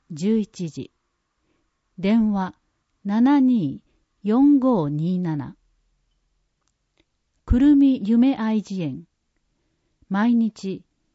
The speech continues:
土日祝日を除く、午前十時から十一時。電話、七二六零六六。くるみの森愛児園。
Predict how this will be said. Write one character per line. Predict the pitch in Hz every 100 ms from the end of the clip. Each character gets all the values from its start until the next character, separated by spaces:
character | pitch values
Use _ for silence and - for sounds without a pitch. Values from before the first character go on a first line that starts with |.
| _ _ _
土 | 180 208
日 | 262 285 277
祝 | 233 254 262
日 | 226 220 -
を | 214 202
除 | 190 180 175
く、 | - 151 _ _ _ _ _ _ _ _ -
午 | 247 294
前 | 240 185 160
十 | 180 240
時 | 185 165
か | - 147
ら | 135 - -
十 | 165 175 214
一 | 202 - 165
時。 | 139 165 _ _ _ _ _ _ _ _ _ _ _
電 | 185 214 220
話、 | 208 185 - _ _ _ _ _ -
七 | 196 233 269 277
二 | 254 214 143 - _ -
六 | 185 202 277
零 | 277 269 175
六 | 139 143 -
六。 | 165 151 - - _ _ _ _ _ _ _ _ _ _ _ _ _ _
く | -
る | 262 320
み | 311
の | 294 269
森 | 262 254 247
愛 | 214 226
児 | 214 196
園。 | 160 139